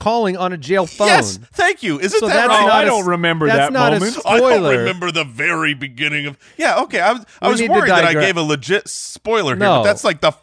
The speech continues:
Speaker 2: that's how the show opens.
Speaker 1: Anyway, digressing here. I will, I will let the
Speaker 3: So let's
Speaker 1: innocent
Speaker 3: talk
Speaker 1: man,
Speaker 3: about the Tiger King.
Speaker 1: I will let the innocent man go free. I will let the gu-, or the guilty man go free and hope he doesn't kill somebody else.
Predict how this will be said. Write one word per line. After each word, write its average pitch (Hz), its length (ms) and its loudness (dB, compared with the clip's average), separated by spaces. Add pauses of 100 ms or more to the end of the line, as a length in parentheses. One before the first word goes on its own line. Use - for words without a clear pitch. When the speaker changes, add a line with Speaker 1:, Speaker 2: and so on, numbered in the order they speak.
Speaker 2:
that's - 260 0
how 220 140 2
the 185 120 -2
show 202 240 -2
opens. 104 500 -12 (140)
Speaker 1:
Anyway, 147 480 0 (100)
digressing 147 600 2
here. 98 340 -8
I 135 160 0
will, 147 300 -4
I 139 140 0
will 135 140 -2
let 151 220 0
the - 80 -4
Speaker 3:
So 170 80 4
let's 180 200 4
Speaker 1:
innocent 226 200 2
Speaker 3:
talk 220 120 2
Speaker 1:
man, 151 140 2
Speaker 3:
about 147 200 4
the 143 60 -2
Tiger 196 500 0
King. 202 80 -12
Speaker 1:
I 160 100 4
will 170 140 4
let 180 160 2
the 226 100 0
innocent 208 340 -2
man 175 200 -2
go 175 160 0
free. 135 420 0
I 139 80 0
will 139 120 2
let 151 160 0
the 202 80 -2
gu-, 147 180 -6
or 135 200 4
the 131 120 -2
guilty 175 320 0
man 175 180 -2
go 175 160 0
free 135 320 -4
and 135 140 -4
hope 127 300 -2
he 143 80 -4
doesn't 117 280 -2
kill 104 180 -4
somebody 92 380 -10
else. 67 180 -18